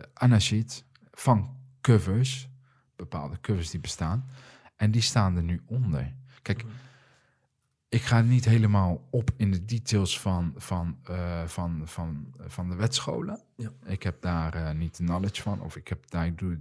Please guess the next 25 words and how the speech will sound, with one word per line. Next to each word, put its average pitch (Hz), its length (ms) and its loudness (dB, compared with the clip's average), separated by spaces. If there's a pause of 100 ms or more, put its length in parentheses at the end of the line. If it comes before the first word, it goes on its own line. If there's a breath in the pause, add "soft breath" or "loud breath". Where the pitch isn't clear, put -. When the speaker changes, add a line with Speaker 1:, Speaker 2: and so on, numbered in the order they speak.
(100)
Speaker 1:
doe 95 220 -6
daar 87 180 -2
geen 82 140 -4
uitspraken 110 560 -2
over. 117 300 -4 (380 loud breath)
Wat 76 200 -6
wel 87 200 0
mag, 80 200 -2
wat 78 200 -8
niet 87 200 -2
mag, 80 220 -6
wat 78 140 -12 (160)
wel 82 180 -4
is 80 120 -6
toegestaan, 80 340 -6
niet 87 140 -4
is - 100 -10
toegestaan. 113 580 -2
Ik, - 180 -14
ik - 280 -10
heb - 200 -4
gewoon 87 280 0
bij 80 280 0
bepaalde 85 360 -4
geleerden 90 580 -2